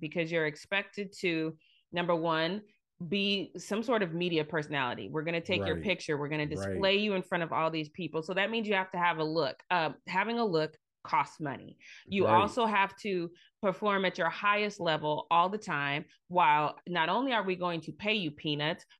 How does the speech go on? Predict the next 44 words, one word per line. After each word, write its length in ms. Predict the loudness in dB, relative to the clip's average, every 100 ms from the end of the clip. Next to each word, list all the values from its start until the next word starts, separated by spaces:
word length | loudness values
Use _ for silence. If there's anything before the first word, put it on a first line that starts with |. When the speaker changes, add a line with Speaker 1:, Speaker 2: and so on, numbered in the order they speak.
| _
Speaker 1:
we're, 180 | -4 -2
we're 100 | -2
gonna 220 | 0 0
give 160 | 0 0
you 100 | -2
terrible 380 | -2 0 0 0
travel 400 | 0 2 2 0
co-, 240 | -4 -6 -2
accommodations 760 | -4 -2 0 0 0 -2 -4
where 120 | -4 -4
you 120 | -2
don't 240 | 0 0 0
get 120 | -2
any 200 | -2 -4
sleep, 320 | -6 -6 -6
and 140 | -4 -4
we 100 | -6
still 360 | -6 0 2
expect 420 | 0 -2 -2 -2 -4
you 40 |
to 40 | 0
go 180 | 2
out 200 | 4 2 2
on 200 | 0 0
the 80 | -4
floor 420 | -2 0 0 -2 -10 -8
and 200 | -4 -2
perform 560 | -4 -4 0 2 2 0 -6 _
for 100 | -6
forty-two 800 | 0 0 0 -4 -8 -10 -6 -4
thousand 340 | 0 0 2
dollars 320 | 2 0 0 -4
a 40 |
year. 220 | -4 -4 -6 -12
You 180 | 0 2
don't 160 | 4 4
even 200 | 2 2
have 220 | 2 2
enough 320 | 2 0 0
money 540 | -2 0 0 0 -4 -8 _ _
to 80 | -4
have 240 | 4 4
a 100 | 6
hobby 600 | 4 4 4 4 -2 -8